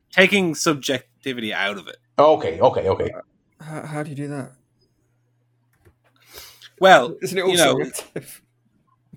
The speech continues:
Speaker 1: no, I mean, uh, you might say, you know, my favorite movie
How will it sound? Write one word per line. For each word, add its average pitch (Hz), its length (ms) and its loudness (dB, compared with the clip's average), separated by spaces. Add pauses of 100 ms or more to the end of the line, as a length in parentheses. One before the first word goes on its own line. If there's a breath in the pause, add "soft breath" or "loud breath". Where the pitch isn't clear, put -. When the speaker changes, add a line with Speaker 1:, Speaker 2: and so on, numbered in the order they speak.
Speaker 1:
no, 285 440 2
I 240 100 -2
mean, 233 360 -4 (500)
uh, 170 180 -4
you 196 160 -2
might 180 300 6
say, 143 560 -2 (840)
you 139 100 -4
know, 107 100 -4
my 127 300 6
favorite 123 440 2
movie 113 760 -4